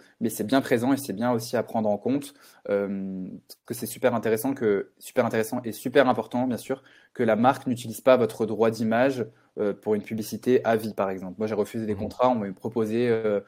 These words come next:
Speaker 1: je sais plus, cent euros la vidéo, et on me disait, euh, « On va utiliser cette, on, enfin, en gros, tu nous cèdes tes droits d'image, euh, à vie. » J'ai dit, « Non, c'est hors de question, euh,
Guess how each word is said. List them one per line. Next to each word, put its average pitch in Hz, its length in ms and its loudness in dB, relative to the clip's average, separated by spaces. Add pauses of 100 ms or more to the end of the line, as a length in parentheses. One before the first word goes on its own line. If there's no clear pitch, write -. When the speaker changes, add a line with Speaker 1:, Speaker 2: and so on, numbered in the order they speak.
(300)
Speaker 1:
je - 100 -12
sais 113 140 -8
plus, 120 200 -8
cent 120 180 -4
euros 113 200 0
la 113 100 0
vidéo, 110 520 0 (280)
et 117 120 -4
on 110 80 -2
me 107 80 -2
disait, 117 460 2
euh, « 104 420 2 (200)
On 117 80 -4
va 113 80 2
utiliser 120 300 0
cette, 123 240 0
on, 117 180 -6
enfin, - 240 -2 (260)
en 113 180 -2
gros, 120 120 6
tu 143 160 -2
nous 117 120 0
cèdes 135 340 4
tes 123 100 -2
droits 117 300 4
d'image, 117 580 0 (100)
euh, 110 160 4
à 110 100 4
vie. » 113 340 -2
J'ai 107 140 -8
dit, « 113 100 -4
Non, 110 140 -2
c'est - 100 -8
hors 95 100 -4
de 101 80 -8
question, 113 480 -6
euh, 98 160 -6